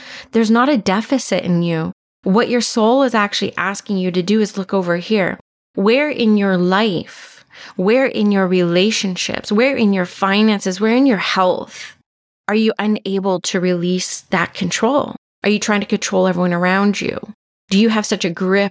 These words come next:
on your monthly budget and your finances that you're not willing to surrender a little bit and let the energy move around it so that more can start to come in? So if you are unable to surrender and give control over to the spirit world and mediumship, and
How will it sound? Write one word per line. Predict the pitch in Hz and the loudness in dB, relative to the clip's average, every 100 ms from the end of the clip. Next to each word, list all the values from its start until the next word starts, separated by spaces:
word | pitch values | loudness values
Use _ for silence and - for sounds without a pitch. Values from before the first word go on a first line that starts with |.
| _ | _
on | - 190 | -2 0
your | 185 | 0
monthly | 185 190 185 | 0 0 0
budget | 269 - 185 | 2 0 0
and | 185 | -2
your | 175 | -2
finances | 196 190 190 185 - 165 | 0 0 2 0 -2 -4
that | 175 - | -2 0
you're | 185 | 2
not | 180 180 - | 2 0 0
willing | 185 180 180 180 | 0 2 2 0
to | - 180 165 165 _ | 0 2 2 0 _
surrender | - 196 180 180 269 254 | -4 0 2 2 2 4
a | 190 | 2
little | 190 185 | 0 0
bit | 180 190 | 0 0
and | 185 | 2
let | 175 | 0
the | - 180 | 0 0
energy | 190 202 196 | 2 2 2
move | 185 180 | 2 2
around | 170 175 180 208 | 2 2 2 2
it | 196 - | 0 -2
so | 196 | -2
that | 180 - | -2 0
more | 175 175 180 | 2 2 0
can | - 180 | -6 -6
start | - 180 160 | -4 -2 -2
to | - | -6
come | - 175 165 | -6 -4 0
in? | 185 160 185 _ _ _ - | 0 0 -6 _ _ _ -2
So | 220 | 0
if | 214 | 0
you | 208 233 | 2 2
are | 294 | 4
unable | 226 208 208 - 226 247 226 196 175 | 2 2 0 0 2 2 2 2 0
to | - - 196 180 | -2 0 2 2
surrender | 180 - 185 185 202 226 196 180 175 | 0 -2 0 2 2 4 4 2 2
and | - 175 | 0 -2
give | 185 196 | -2 -4
control | - 202 - 196 | -2 -4 -2 0
over | 185 175 | 0 -2
to | 170 180 | -6 -8
the | |
spirit | 175 - 190 196 - | -8 -2 0 0 0
world | 180 170 | 0 0
and | 170 170 | 0 0
mediumship, | 185 196 185 170 - - - - - _ - - _ - | 0 0 0 -2 -4 -6 -8 -16 -20 _ -20 -20 _ -4
and | 175 170 | -2 -4